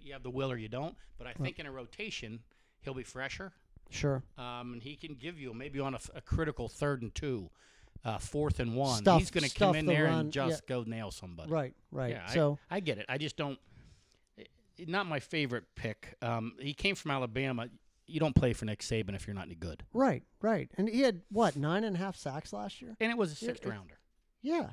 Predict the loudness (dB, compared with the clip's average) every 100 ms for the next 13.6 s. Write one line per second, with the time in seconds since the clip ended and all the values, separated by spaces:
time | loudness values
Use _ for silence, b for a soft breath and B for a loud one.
0 | -8 -2 2 4 6 8 10 10 10 8
1 | 4 2 2 -2 -6 -8 -12 -12 -6 2
2 | 4 4 -4 _ -4 -4 -4 -8 _ -6
3 | -4 -2 -6 -10 -14 -6 0 2 2 2
4 | 2 2 2 2 2 0 0 -2 0 0
5 | 2 2 -2 -2 -2 -2 -4 -4 -2 -2
6 | -2 -2 -2 0 0 0 -2 -2 -2 0
7 | -2 -4 -4 -2 -4 -2 0 0 -2 -10
8 | -12 _ _ -20 b b b b b _
9 | _ 6 6 4 8 10 10 10 8 8
10 | 6 6 6 6 6 4 2 0 2 2
11 | 2 -4 -10 -14 -8 -4 -2 -2 -2 -4
12 | -2 -2 0 0 0 -2 -4 -4 -6 -6
13 | -10 -8 -6 -6 -10 -20